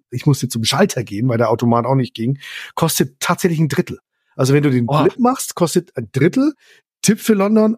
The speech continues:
Speaker 1: einfach die Karte draufschmeißen, zahlst ein Drittel. Äh, beim Bus ist es sogar noch krasser. Also es ist ein klarer Fall von Papierdiskriminierung, ja. Ist natürlich Quatsch. Äh, wir finden es gut und es spart Papier. Es ist schon ein krasser Schritt, also ein Drittel weniger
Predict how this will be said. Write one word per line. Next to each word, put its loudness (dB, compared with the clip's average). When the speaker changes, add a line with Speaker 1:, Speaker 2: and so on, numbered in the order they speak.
Speaker 1:
einfach 0
die -2
Karte -2
draufschmeißen, 0
zahlst -2
ein -2
Drittel. 0
Äh, 4
beim 0
Bus 0
ist -6
es -6
sogar -2
noch -4
krasser. -10
Also 4
es 2
ist 4
ein 2
klarer 4
Fall 2
von 0
Papierdiskriminierung, 0
ja. 0
Ist -6
natürlich 2
Quatsch. -4
Äh, 0
wir -2
finden -2
es -4
gut 2
und -6
es -2
spart -6
Papier. -4
Es -4
ist 0
schon 0
ein -4
krasser -2
Schritt, -4
also 0
ein -8
Drittel 0
weniger 4